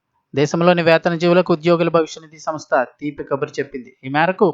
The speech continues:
పార్షియల్ విత్‌డ్రా నిబంధనలు ఇప్పుడు మరింత సులభతరం చేస్తూ కీలక నిర్ణయం తీసుకుంది. దీంతో ఇప్పుడు ఉద్యోగులకు సంబంధించిన మెడికల్ అత్యవసరాలు కానీ, పెళ్లి కానీ, లేదా ఇల్లు కొనుగోలు లేదా నిర్మాణం వంటి అవసరాలకు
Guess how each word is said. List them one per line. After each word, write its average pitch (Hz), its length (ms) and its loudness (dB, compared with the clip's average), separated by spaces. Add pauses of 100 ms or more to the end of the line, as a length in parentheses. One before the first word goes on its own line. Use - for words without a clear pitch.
(180)
పార్షియల్ 180 540 2
విత్‌డ్రా 170 360 -2
నిబంధనలు 165 480 -2
ఇప్పుడు 165 180 -6
మరింత 170 420 -2
సులభతరం 156 640 -4
చేస్తూ 151 220 -8
కీలక 147 460 -6
నిర్ణయం 139 360 -8
తీసుకుంది. 123 440 -16 (520)
దీంతో 143 340 -2
ఇప్పుడు 151 240 -2
ఉద్యోగులకు 147 560 0
సంబంధించిన 151 600 -4
మెడికల్ 143 580 -4
అత్యవసరాలు 143 580 0
కానీ, 151 340 -2 (260)
పెళ్లి 135 260 -8
కానీ, 143 380 -4
లేదా 135 200 -6
ఇల్లు 139 320 -4
కొనుగోలు 143 540 2
లేదా 139 280 0 (500)
నిర్మాణం 151 440 0
వంటి 147 240 -2
అవసరాలకు 151 720 0